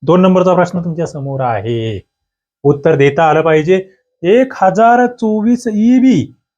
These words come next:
बरोबर एक zettabyte हे तुम्हाला माहीत असलं पाहिजे. मी पुढे जातोय, एकोणीसशे पंचेचाळीस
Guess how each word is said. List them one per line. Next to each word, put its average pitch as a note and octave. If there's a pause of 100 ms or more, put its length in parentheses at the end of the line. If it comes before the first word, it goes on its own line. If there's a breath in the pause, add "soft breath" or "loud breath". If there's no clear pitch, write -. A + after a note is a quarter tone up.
(160)
बरोबर A3
एक B3
zettabyte F3+ (440)
हे F#3
तुम्हाला E3+
माहीत D3+
असलं C3+
पाहिजे. B2 (360 soft breath)
मी -
पुढे C3+
जातोय, C#3 (220)
एकोणीसशे F3+
पंचेचाळीस E3+